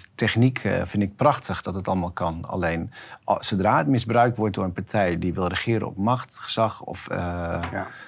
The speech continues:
Speaker 1: eh, geld verdienen, dan is het niet goed.
Speaker 2: Helder. Dankjewel en heel veel succes met je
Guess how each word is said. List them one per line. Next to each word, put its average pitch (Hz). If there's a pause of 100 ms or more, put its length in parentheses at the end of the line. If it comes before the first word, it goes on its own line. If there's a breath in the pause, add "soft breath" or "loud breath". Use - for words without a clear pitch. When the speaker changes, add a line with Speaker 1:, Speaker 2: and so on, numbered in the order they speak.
(160 loud breath)
Speaker 1:
eh, 98 (160)
geld 127
verdienen, 101
dan 95
is 90
het -
niet 92
goed. - (760)
Speaker 2:
Helder. 139 (800 loud breath)
Dankjewel 147
en 143
heel 139
veel 151
succes 127
met 127
je 107